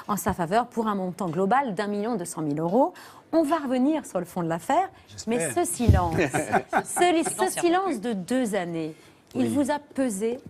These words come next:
Speaker 1: Patrick de Carolis ?
Speaker 2: Il ne m'a pas pesé, il m'a été imposé.
Speaker 3: Par qui ?
Speaker 2: Par, euh, mon successeur, euh,
Speaker 1: Rémi
Speaker 2: euh,
Speaker 1: Flimelin.
Speaker 2: Rémi Flimelin, qui un jour m'appelle, euh, au vu d'un article, euh,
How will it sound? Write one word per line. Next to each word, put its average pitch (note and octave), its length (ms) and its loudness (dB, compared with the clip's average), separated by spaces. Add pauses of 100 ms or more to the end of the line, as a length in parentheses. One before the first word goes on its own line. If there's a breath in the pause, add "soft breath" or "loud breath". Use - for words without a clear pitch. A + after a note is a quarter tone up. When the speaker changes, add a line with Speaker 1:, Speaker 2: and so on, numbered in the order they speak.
Speaker 1:
Patrick G3+ 280 -8
de G#3 80 -2
Carolis ? F3+ 560 -6 (260 loud breath)
Speaker 2:
Il C3+ 180 2
ne C#3 120 2
m'a C3 180 2
pas A2 220 0
pesé, C3 580 0
il C3+ 80 0
m'a A#2 160 0
été A2+ 180 -2
imposé. G#2 640 -4 (1400)
Speaker 3:
Par F#3 140 -12
qui ? D#4 180 -8 (800)
Speaker 2:
Par, G2+ 380 -2
euh, F#2 180 -4
mon G2+ 140 -4
successeur, A#2+ 840 -4
euh, G2+ 240 -8 (680 loud breath)
Speaker 1:
Rémi G3+ 160 2
Speaker 2:
euh, G3+ 40 -2
Speaker 1:
Flimelin. F#3+ 340 -6
Speaker 2:
Rémi A3 180 -4
Flimelin, G#2+ 580 0
qui G#2+ 300 -2
un F#2+ 140 -2
jour C3 420 0
m'appelle, G#2+ 680 -2
euh, F#2+ 300 -4
au F#2+ 220 -2
vu G#2+ 180 0
d'un A2+ 160 2
article, G#2 580 -2
euh, G2+ 260 0